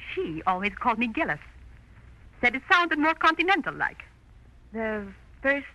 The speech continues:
Speaker 2: Missus Randolph?
Speaker 1: That's right. Oh, I'm sorry, Madame. I didn't
Speaker 2: Gillis,
Speaker 1: mean
Speaker 2: let's understand each other. I'm not sensitive about Ted's having been married before. You don't have to feel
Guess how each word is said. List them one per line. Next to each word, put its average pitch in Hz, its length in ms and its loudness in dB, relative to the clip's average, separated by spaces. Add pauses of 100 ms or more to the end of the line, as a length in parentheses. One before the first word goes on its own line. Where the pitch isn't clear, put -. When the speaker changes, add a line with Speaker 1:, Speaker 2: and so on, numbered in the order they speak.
(140)
Speaker 2:
Missus 269 260 -8
Randolph? 277 460 2 (100)
Speaker 1:
That's 427 220 -2
right. 175 260 -4 (720)
Oh, 214 260 -4 (720)
I'm 180 160 -6 (100)
sorry, 180 200 -2
Madame. 196 420 4
I 233 80 6
didn't 233 240 0
Speaker 2:
Gillis, 294 300 4
Speaker 1:
mean 214 240 -10
Speaker 2:
let's 349 180 2 (140)
understand 247 640 0
each 185 220 -14
other. 180 300 -10 (840)
I'm 294 120 2
not 349 260 4
sensitive 208 460 -2
about 185 280 -4
Ted's 190 220 -2
having 180 240 -2
been 185 140 -6
married 170 320 0
before. 165 480 -10 (420)
You 226 80 -4
don't 262 180 4
have 247 160 0
to 196 80 -20
feel 196 160 -6